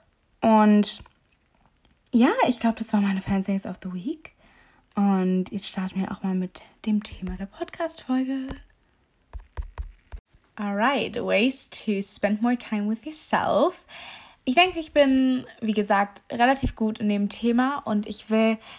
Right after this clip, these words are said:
gar nicht sagen, dass, ähm, es das Wichtigste auf der ganzen Welt ist, w-, w-, mit sich selber, ähm,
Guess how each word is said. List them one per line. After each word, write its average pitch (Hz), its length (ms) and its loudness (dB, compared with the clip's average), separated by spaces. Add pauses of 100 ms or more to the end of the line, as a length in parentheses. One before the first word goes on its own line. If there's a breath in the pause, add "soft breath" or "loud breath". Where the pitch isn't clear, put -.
(160 loud breath)
gar 311 220 8
nicht 320 180 0
sagen, 254 600 4 (240)
dass, 208 580 2 (140)
ähm, 202 500 -2 (160)
es 208 180 -4
das 202 240 -6
Wichtigste 214 920 -2
auf 190 100 -6
der 196 100 0
ganzen 190 340 -4
Welt 180 340 -2
ist, 180 320 -6 (1600 loud breath)
w-, 202 160 -4 (140)
w-, - 360 -6
mit 214 160 4
sich 202 180 0
selber, 185 680 6
ähm, 180 580 -4